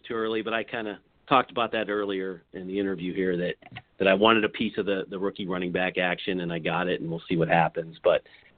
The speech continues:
I think I'm well covered, and, uh, yeah, the review's fair, definitely fair. I'll take top three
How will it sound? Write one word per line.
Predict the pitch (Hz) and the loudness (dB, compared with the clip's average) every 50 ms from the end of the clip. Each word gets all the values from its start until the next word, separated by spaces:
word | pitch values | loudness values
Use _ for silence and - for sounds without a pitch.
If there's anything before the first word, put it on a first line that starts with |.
| _ - | _ 0
I | 131 | 2
think | - 151 139 - | 4 2 2 2
I'm | 131 120 113 | 0 0 0
well | 113 117 120 120 | -2 -4 -4 -4
covered, | - - 127 120 117 117 123 127 127 117 | -6 -6 -6 -6 -4 -4 -6 -6 -6 -6
and, | 98 95 95 92 92 92 90 | -8 -8 -10 -12 -14 -14 -14
uh, | 92 87 87 87 90 87 - | -14 -14 -14 -16 -16 -16 -14
yeah, | - 214 | -14 -10
the | 220 175 165 | -8 -6 -4
review's | 151 143 - 135 147 135 - - - | -4 -4 -4 -4 -6 -6 -6 -4 -2
fair, | 120 107 107 123 - _ _ _ _ _ - | 0 2 2 0 -2 _ _ _ _ _ -12
definitely | 101 101 - 107 98 - | -12 -10 -10 -12 -12 -4
fair. | - 107 104 | -2 2 2
I'll | 113 120 | 2 2
take | - 135 120 117 - | 2 0 0 0 2
top | 123 110 101 - - | 2 2 2 2 -2
three | - 92 95 95 101 101 | -8 -6 -4 -4 -4 -6